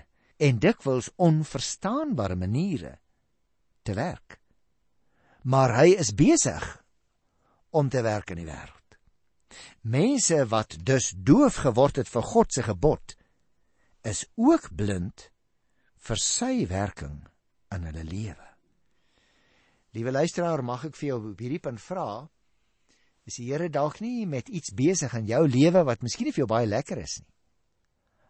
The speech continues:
maar om jou as het ware na hom toe terug te roep, en jy hoor dit nie, jy sien dit nie raak nie,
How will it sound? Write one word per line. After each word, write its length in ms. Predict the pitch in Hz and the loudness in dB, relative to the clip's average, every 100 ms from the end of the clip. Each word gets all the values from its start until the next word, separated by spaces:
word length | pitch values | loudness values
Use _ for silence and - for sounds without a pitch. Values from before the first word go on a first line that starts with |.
| - | 2
maar 200 | 127 185 185 | 4 6 4
om 120 | 123 | 6
jou 220 | 135 233 269 | 6 6 4
as 160 | 160 | 2
het 100 | 117 | 0
ware 300 | 98 143 208 | 2 4 4
na 140 | 185 110 | 2 2
hom 160 | 147 196 | 2 0
toe 100 | 156 | 0
terug 260 | 156 - | 2 2
te 140 | - 131 | 4 2
roep, 240 | 110 - - _ _ _ _ _ _ _ _ _ _ _ _ _ _ _ - | 2 -4 -20 _ _ _ _ _ _ _ _ _ _ _ _ _ _ _ -8
en 80 | 104 | -4
jy 120 | 104 | 2
hoor 180 | 120 131 107 | 4 4 0
dit 160 | 87 | -8
nie, 80 | - _ _ _ _ _ _ _ _ _ _ _ - | -18 _ _ _ _ _ _ _ _ _ _ _ -6
jy 80 | 107 | 2
sien 160 | 165 127 | 4 4
dit 80 | |
nie 100 | 120 | 4
raak 360 | 113 131 123 - | 2 2 -2 -8
nie, 120 | 78 | -12